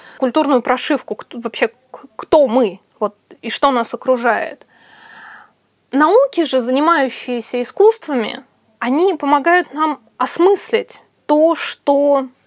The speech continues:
произведение искусства даёт нам как непосредственно переживаемый опыт. Но опыт нельзя переживать бесконечно. Он требует того или иного осмысления. Вот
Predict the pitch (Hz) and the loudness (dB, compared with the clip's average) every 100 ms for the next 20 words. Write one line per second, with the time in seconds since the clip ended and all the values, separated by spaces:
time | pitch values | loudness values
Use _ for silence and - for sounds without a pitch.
0 | _ _ - 277 240 269 285 254 240 - | _ _ -4 -2 0 0 2 2 0 0
1 | 403 440 - 254 247 247 339 339 - 285 | 2 0 -4 -2 0 2 0 -2 -2 -2
2 | 285 220 - 240 226 - 269 262 - 240 | 0 -6 -4 -2 -2 0 -4 -4 -8 -6
3 | 226 233 226 233 226 220 220 - - - | -4 -6 -2 -2 -2 -2 -4 -6 -16 -18
4 | _ _ _ - 220 240 269 277 269 254 | _ _ _ -8 -2 0 2 2 2 0
5 | _ _ _ - 262 370 415 302 262 339 | _ _ _ -2 0 2 2 2 2 0
6 | - 254 254 233 226 - 247 240 202 - | 0 0 2 0 -4 -4 -2 -2 -4 -12
7 | - - _ _ - 262 285 269 311 359 | -16 -20 _ _ -2 0 0 0 0 0
8 | 359 320 302 - 262 233 302 269 254 254 | 2 -2 -2 0 0 0 -2 0 0 2
9 | 254 254 277 262 254 254 247 254 226 202 | 2 2 2 0 0 -6 -4 -4 -4 -6
10 | 196 208 240 | -6 -2 -2